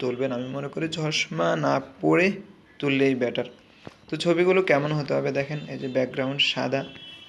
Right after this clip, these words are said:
এবং খুবই স্পষ্ট, এভাবে যদি হয় তাহলে সেটা তাদের নিকট খুবই গ্রহণযোগ্য হবে। তো এই জন্য আপনি যে কোনো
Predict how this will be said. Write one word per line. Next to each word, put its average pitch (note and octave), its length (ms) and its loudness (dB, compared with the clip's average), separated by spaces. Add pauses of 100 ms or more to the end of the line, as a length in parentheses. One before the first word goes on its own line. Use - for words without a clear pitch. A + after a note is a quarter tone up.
এবং D#3+ 140 2 (360)
খুবই D#3+ 260 2 (160)
স্পষ্ট, - 440 -6 (400)
এভাবে C3+ 320 -2
যদি D#3 240 -4
হয় F3 200 -2
তাহলে C#3+ 240 -2 (120)
সেটা D3+ 240 -8
তাদের B2 280 -4
নিকট D#3 200 -8 (100)
খুবই E3 180 -2 (100)
গ্রহণযোগ্য B2+ 480 -6 (100)
হবে। B2 140 -6 (600)
তো - 60 -2 (140)
এই F3 120 4
জন্য F3 160 0 (180)
আপনি C3+ 200 -4 (720)
যে E3 140 4
কোনো F3 120 0